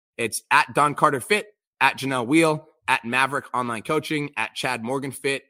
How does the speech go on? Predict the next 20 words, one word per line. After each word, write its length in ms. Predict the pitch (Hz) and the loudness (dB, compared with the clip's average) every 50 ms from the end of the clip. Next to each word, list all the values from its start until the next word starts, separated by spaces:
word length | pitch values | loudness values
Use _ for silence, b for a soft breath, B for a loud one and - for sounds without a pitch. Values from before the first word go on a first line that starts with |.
| - - | -4 -2
at 160 | 131 - - | -2 -2 -4
Natasha 400 | 120 - - 127 127 123 - 113 | -6 -4 -2 -2 0 -2 -4 -8
Storm 300 | - - 123 120 113 104 | -8 -8 -8 -8 -6 -6
underscore, 560 | 117 131 131 139 - - - 135 131 127 123 _ _ _ _ - - | -6 -4 -4 -6 -6 -6 -4 -4 -4 -4 -4 _ _ _ _ -6 -4
at 180 | 120 107 - | -4 -4 -6
Caitlin, 500 | - - 151 160 160 - 165 165 165 147 _ _ _ _ _ _ | -6 -2 -2 -2 -2 -2 -4 -6 -6 -8 _ _ _ _ _ _
C 300 | - - - - 156 156 - | -8 -6 -6 -4 -6 -4 -4
A 120 | 131 135 135 - | -4 -2 0 0
I 160 | 120 123 127 | -2 -2 -2
T 400 | 120 - - 139 131 127 131 - - | -4 -8 -8 -8 -8 -8 -8 -6 -6
L 160 | 117 120 - - | -6 -4 -4 -4
I 120 | 117 113 | -4 -4
N, 340 | - - 117 120 117 120 117 _ _ _ | -4 -6 -6 -6 -8 -10 -12 _ _ _
Wilson 580 | - 120 131 131 127 - - 131 123 123 127 - _ - | -6 -4 -4 -2 -2 -4 -6 -6 -8 -8 -10 -12 _ -6
dot 220 | 123 113 - - | -6 -6 -6 -6
fit, 300 | - - 165 165 160 - _ _ _ _ _ - - | -4 0 0 0 0 -2 _ _ _ _ _ -8 -6
at 180 | 117 - - | -6 -6 -4
Patty 240 | - - 143 151 147 | -2 -2 0 0 0
dot 240 | 135 135 127 113 - | 0 -2 -2 -2 -2
lifts 380 | 170 190 190 165 - - - | -2 -2 -2 -2 -4 -6 -6